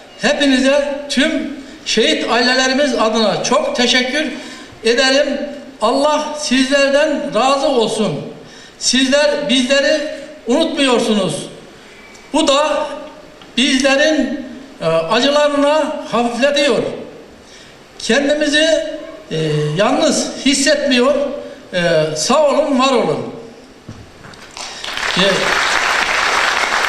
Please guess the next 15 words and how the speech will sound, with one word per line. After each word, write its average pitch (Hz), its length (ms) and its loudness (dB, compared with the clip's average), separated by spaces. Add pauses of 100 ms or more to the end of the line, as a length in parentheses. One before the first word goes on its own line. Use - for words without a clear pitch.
(2000)
şehitlerin 285 760 2
aileleri 285 680 2
ve 262 400 0 (760)
ne 285 480 2
kadar 240 360 0 (400)
bizler 269 460 0
olsak, 285 420 0 (260)
e, 185 60 0 (880)
olsak 254 480 2
da - 440 -2
onlar, 277 400 2 (720)
e, 160 60 -4 (880)
millet 247 640 2
olarak, 262 400 2 (760)
e, 156 60 -6